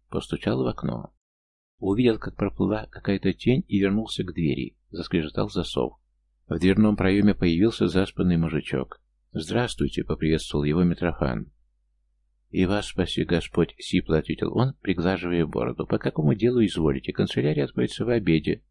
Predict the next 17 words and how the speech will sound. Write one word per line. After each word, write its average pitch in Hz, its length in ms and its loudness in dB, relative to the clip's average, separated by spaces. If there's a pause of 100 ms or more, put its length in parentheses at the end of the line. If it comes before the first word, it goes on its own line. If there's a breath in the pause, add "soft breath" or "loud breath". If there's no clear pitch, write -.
(100)
а 95 140 -2
более 131 240 4
никого 90 340 2
нету". - 480 -4 (880)
"Я 80 120 0
хотел 92 360 0
бы 95 80 -2
узнать, 98 360 -2
когда 90 260 0
работает 90 420 0
комиссия 104 480 0
по - 140 -4
зачислению 98 560 0
на 95 80 2
обучение 92 500 0
в - 40 -10
консерваторию". - 880 -2